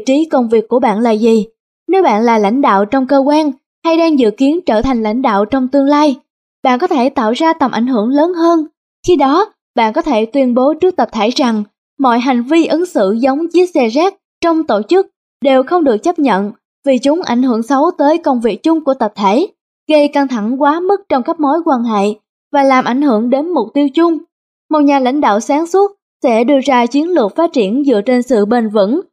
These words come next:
quy trình đào tạo đúng chuẩn, chế độ khen thưởng hợp lý,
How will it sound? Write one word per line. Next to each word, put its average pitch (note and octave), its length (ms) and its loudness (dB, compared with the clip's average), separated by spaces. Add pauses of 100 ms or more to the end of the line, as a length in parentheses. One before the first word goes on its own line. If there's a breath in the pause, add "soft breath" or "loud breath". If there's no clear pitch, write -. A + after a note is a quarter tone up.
(180)
quy E4+ 180 2
trình A#3+ 200 0
đào A3 140 0
tạo G3+ 240 -2
đúng D4 260 -4
chuẩn, A3+ 300 0 (340)
chế F#4+ 120 2
độ G#3+ 220 2
khen B3 260 -2
thưởng A3+ 220 0
hợp C4 180 -2
lý, C4 320 2